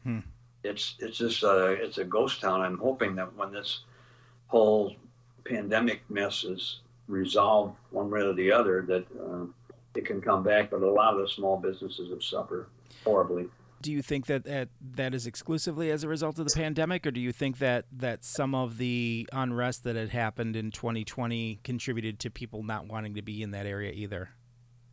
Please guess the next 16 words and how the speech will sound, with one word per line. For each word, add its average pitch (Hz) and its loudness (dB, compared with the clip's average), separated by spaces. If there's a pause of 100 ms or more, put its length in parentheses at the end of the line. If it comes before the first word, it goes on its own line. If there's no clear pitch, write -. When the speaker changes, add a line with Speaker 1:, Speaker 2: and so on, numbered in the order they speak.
(920)
Speaker 2:
Yes. - 6 (380)
Speaker 1:
<laughs> - 0 (2250)
Speaker 2:
Yeah, 123 8
there's, - -2
um, 123 2 (960)
it's 170 -4
no 180 6
secret 147 0
that 117 0
Madison's 123 0
always 120 -4
been 107 -4 (540)
a 101 0
pretty 120 6
leftist 107 4
town. 90 0